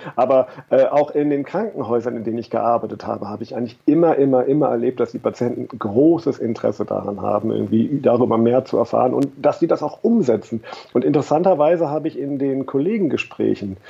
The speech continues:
oft in der Kantine, gebeugt über einem Teller nicht Essbarem, ja, habe ich <laughs> viele, viele Gespräche geführt, die eher in die Richtung gehen,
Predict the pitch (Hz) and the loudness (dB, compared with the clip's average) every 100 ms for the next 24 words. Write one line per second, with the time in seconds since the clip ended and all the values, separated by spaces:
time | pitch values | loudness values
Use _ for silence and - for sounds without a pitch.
0 | - - _ - - - - 131 123 - | -20 -20 _ 0 0 -4 -2 2 2 2
1 | 131 - 170 175 107 101 123 104 131 147 | -2 0 0 0 0 -2 0 2 2 2
2 | 135 127 117 127 127 127 - 135 143 123 | 0 0 0 -2 -4 -6 -2 2 2 0
3 | 143 147 - 175 - - 110 107 104 98 | -4 -8 -6 -6 -4 -2 0 -2 -6 -14
4 | 101 147 - - - - 127 - 170 165 | -8 -8 -8 -12 -14 -2 0 2 0 0
5 | 120 262 240 185 165 190 165 160 170 160 | -2 -2 -4 -2 0 2 2 2 2 2
6 | 143 131 - 160 190 165 151 - 165 175 | 2 -4 0 2 2 2 0 2 4 4
7 | 160 156 156 185 175 156 156 180 185 165 | 2 2 4 4 4 2 0 0 0 0
8 | 160 160 160 | 2 2 2